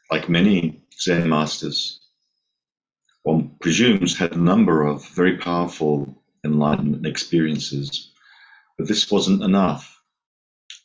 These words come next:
to, um, bring about a state of psychological health. We all know how Maezumi Roshi was, entered into sexual relationships with his students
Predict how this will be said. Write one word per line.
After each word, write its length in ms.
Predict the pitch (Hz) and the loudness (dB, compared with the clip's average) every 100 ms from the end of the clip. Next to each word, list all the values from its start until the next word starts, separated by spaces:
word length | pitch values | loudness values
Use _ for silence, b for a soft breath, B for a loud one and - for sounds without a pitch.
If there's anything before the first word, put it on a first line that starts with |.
| - | -4
to, 540 | 85 80 78 76 73 - | 0 2 2 0 -6 -12
um, 560 | - 78 76 73 73 73 _ _ _ _ _ _ _ _ _ _ _ _ _ _ 101 | -8 -6 -4 -4 -6 -10 _ _ _ _ _ _ _ _ _ _ _ _ _ _ 2
bring 160 | 104 | 2
about 240 | 87 90 85 | 4 2 2
a 60 | |
state 320 | - - 80 | 0 0 0
of 80 | 78 | 0
psychological 720 | - 80 80 82 76 - - | 0 0 -2 -2 -4 -6 -8
health. 500 | 73 78 69 - _ _ | -6 -6 -8 -12 _ _
We 160 | 85 80 | -2 2
all 200 | 78 76 | 4 2
know 580 | 76 73 76 76 76 - _ _ _ _ _ _ _ _ - | 2 2 2 2 -2 -8 _ _ _ _ _ _ _ _ -8
how 260 | 78 76 73 | -4 0 0
Maezumi 440 | 78 78 90 82 | 0 2 2 2
Roshi 600 | 78 78 76 - - 76 | 2 0 0 -2 -4 -4
was, 540 | 76 73 69 - - - _ _ _ _ _ _ _ _ _ - | -2 -2 -2 -4 -6 -8 _ _ _ _ _ _ _ _ _ -4
entered 220 | 92 - 87 | -4 0 0
into 200 | 82 78 | 0 0
sexual 460 | 87 82 - 80 | -2 -2 -2 -2
relationships 720 | 76 73 69 76 - 69 - | 0 0 -2 -4 -4 -6 -6
with 100 | 80 | -6
his 220 | 73 76 - | -4 -4 -2
students 640 | 110 76 69 - - | -2 -2 -4 -6 -6